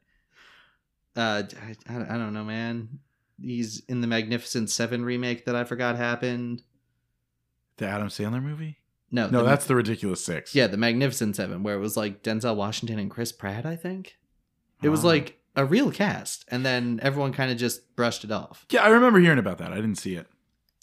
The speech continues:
Speaker 2: You got anything else?
Speaker 1: Uh, he's been on, he was on the O C as Kevin Volchok.
Speaker 2: Hmm, nope. With
Speaker 1: Th-
Speaker 2: James Gordon?
Speaker 1: Maybe. I don't know. He
Speaker 2: No, the guy who played Jim Gordon, wasn't he O C before that?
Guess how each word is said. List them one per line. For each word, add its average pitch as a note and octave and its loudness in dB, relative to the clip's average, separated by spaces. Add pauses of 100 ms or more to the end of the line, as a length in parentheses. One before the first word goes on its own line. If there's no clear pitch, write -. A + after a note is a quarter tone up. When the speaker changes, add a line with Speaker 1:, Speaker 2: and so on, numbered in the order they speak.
(140)
Speaker 2:
You A#2 -2
got A#2+ 2
anything A2+ -2
else? B2+ -2 (340)
Speaker 1:
Uh, B2 2 (480)
he's B2 -12
been C3 -2
on, B2+ -2
he B2 0
was B2+ 0
on C#3 2
the B2 2
O C3 4
C C3+ 0
as A2+ 0
Kevin B2 -2
Volchok. C#3 -2 (1080)
Speaker 2:
Hmm, F2 -6 (120)
nope. G2 -6 (420)
With A2+ 0
Speaker 1:
Th- G#2+ -6
Speaker 2:
James B2 4
Gordon? A#2+ 0 (840)
Speaker 1:
Maybe. A#2 -2 (160)
I B2 -6
don't C3+ -2
know. B2+ -2
He B2+ -4
Speaker 2:
No, B2 6
the A#2+ 4
guy B2+ 6
who C3+ 2
played B2 2
Jim A2+ 2
Gordon, A#2 2
wasn't G#2 -2
he A2+ 0
O A2 -2
C A2+ -2
before A2 -4
that? A#2+ -4